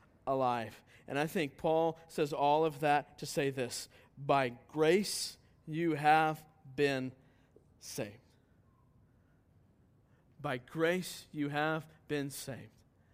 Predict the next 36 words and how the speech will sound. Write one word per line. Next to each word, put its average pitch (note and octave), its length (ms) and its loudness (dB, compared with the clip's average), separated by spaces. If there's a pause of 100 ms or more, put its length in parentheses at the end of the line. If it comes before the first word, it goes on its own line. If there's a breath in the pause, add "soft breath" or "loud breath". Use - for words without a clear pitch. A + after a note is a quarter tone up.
(920 soft breath)
For E3 140 -6
those F#3 260 4
of F3+ 80 -6
you G#3 160 2
who F#3+ 100 2
believe F3+ 460 2
that E3 80 2
it's D#3 100 -6
by E3+ 180 0
grace F#3+ 360 2
we've E3 100 -12
been D3+ 140 -4
saved, G#3 480 4 (1160 soft breath)
I E3 120 4
hope A3 360 8
that E3 220 0
that F#3 260 6
phrase G#3 540 6
is D#3+ 120 -6
not G3 240 4
just F#3+ 340 -2 (1700 soft breath)
something A3 420 4
you F#3+ 120 0
just F3+ 340 -2
kind G3 140 -2
of E3 60 0
flippantly A3+ 600 2
say. A#2+ 340 -4 (1500)
By B3 160 10
grace B3 560 10
you've G#3+ 160 -2
been F#3 160 2
saved. G3+ 360 4
Why B3 240 12
by B3 200 10
grace? G#3 500 2